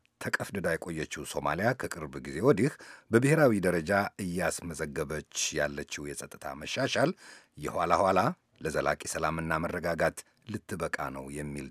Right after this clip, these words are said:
ተስፋ እንዲያቆጠቁጥ ምክንያት ሆኗል። ይህ በእንዲህ እንዳለ ጠንካራ የምጣኔ ሀብት ግንባታ ለዘላቂ ሰላሟ ወሳኝ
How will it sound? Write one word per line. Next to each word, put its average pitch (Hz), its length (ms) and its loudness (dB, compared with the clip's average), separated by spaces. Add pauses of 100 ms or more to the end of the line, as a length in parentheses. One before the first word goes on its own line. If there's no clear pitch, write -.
(120)
ተስፋ - 300 -2 (440)
እንዲያቆጠቁጥ 85 720 -4 (200)
ምክንያት 80 360 -4
ሆኗል። - 280 -4 (400)
ይህ 76 100 -2
በእንዲህ 82 260 2
እንዳለ 107 320 10 (540)
ጠንካራ 151 380 8
የምጣኔ 131 440 10
ሀብት 117 280 0
ግንባታ 101 400 6 (100)
ለዘላቂ 78 420 4 (120)
ሰላሟ 73 520 -2
ወሳኝ 71 520 -4